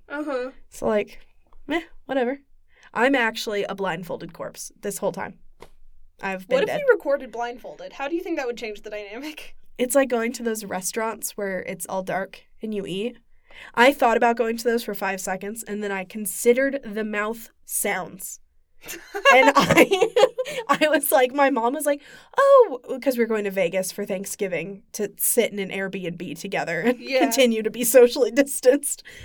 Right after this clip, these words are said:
Speaker 2: But she was like, "Oh, there's, like, this, you know, a blindfolded restaurant or whatever." And I was like,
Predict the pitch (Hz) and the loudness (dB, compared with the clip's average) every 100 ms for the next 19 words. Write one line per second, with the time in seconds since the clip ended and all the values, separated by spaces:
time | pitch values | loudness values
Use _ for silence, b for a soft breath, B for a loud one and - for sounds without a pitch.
0 | B - 247 269 262 240 233 196 196 _ | B 4 4 6 2 2 2 -2 -6 _
1 | _ _ - 349 392 330 330 311 285 269 | _ _ -8 0 0 0 -4 -6 -4 -2
2 | 254 - - 285 240 233 262 269 311 294 | -2 -4 -2 2 2 2 0 0 0 0
3 | 254 240 226 247 311 - 277 214 196 - | 2 4 4 2 2 -2 0 0 -2 -4
4 | 214 208 208 208 208 233 247 254 277 | -2 0 0 0 -2 0 0 2 0